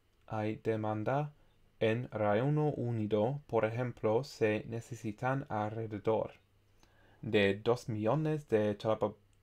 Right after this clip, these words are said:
trabajadores en a-, áreas stem, especialmente en computación. Aunque en América Latina los sueldos no son tan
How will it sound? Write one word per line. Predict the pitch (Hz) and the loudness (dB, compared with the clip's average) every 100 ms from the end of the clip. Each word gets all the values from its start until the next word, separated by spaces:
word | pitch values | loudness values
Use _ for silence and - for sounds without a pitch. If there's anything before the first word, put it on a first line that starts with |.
| _ | _
trabajadores | - 113 110 107 107 107 104 - 127 143 151 156 - - - | 0 0 2 0 0 -4 -4 0 0 2 0 -2 -14 -14 -6
en | 113 107 - - _ | -2 -2 -6 -12 _
a-, | - 110 - _ | -4 -2 -4 _
áreas | 117 120 117 117 - | -4 0 0 0 -6
stem, | - - 127 139 143 _ - | -10 0 2 2 -4 _ -6
especialmente | 113 - 117 - 107 104 110 131 139 139 - | -6 0 0 2 0 2 0 -2 0 -2 -2
en | 110 110 | -4 -4
computación. | 107 - 110 104 - - 110 - 113 110 104 - _ _ _ - | -6 -6 -6 -6 -12 -4 -4 -2 -4 -2 -4 -10 _ _ _ -6
Aunque | - 104 139 147 156 151 147 - | 0 2 2 0 4 4 4 0
en | 107 107 113 | -4 -2 -4
América | 107 107 107 107 | -2 -2 -2 -2
Latina | 107 110 - 147 156 156 | -2 -6 -2 0 0 -2
los | 117 113 117 | 0 0 0
sueldos | - - 123 127 123 123 123 - - | -10 -6 -2 -2 0 0 0 -4 -10
no | 120 117 | -4 -2
son | 127 127 113 | -2 -4 -2
tan | 117 104 107 | 2 2 0